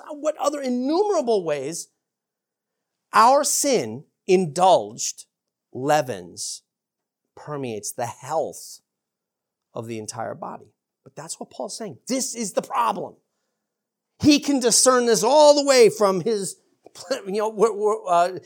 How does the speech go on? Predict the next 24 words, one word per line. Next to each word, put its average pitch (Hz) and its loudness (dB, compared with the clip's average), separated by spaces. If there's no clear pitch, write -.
wherever 208 0
he 226 0
is. - -4
From 202 -2
way 339 0
out 330 2
here, 254 2
I 180 2
can 214 -6
see 302 -2
the 302 -8
problem. 262 -4
And 110 -12
this 110 -8
is 101 -8
it. - -14
So - -14
brothers 135 -6
and 120 -16
sisters, 120 -14
may 117 -16
we 110 -16
feel - -20
that - -20